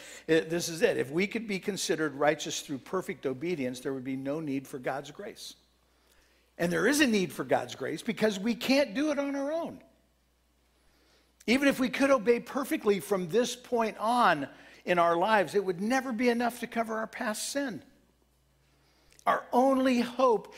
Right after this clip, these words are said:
is receiving the righteousness of God as a gift by believing in God's promises. Righteousness is really a five-letter world, w-, word that's spelled faith.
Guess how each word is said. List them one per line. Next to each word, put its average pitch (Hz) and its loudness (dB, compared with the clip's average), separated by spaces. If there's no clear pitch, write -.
is 196 0
receiving 214 2
the 196 2
righteousness 240 -2
of 175 -6
God 240 2
as 220 0
a 254 0
gift 254 -2
by 208 0
believing 233 0
in 202 -4
God's 220 0
promises. 294 -8
Righteousness 226 0
is 175 -4
really 247 2
a 190 -8
five-letter 226 0
world, 226 -4
w-, 196 -4
word 220 -2
that's 170 -2
spelled 220 2
faith. - -4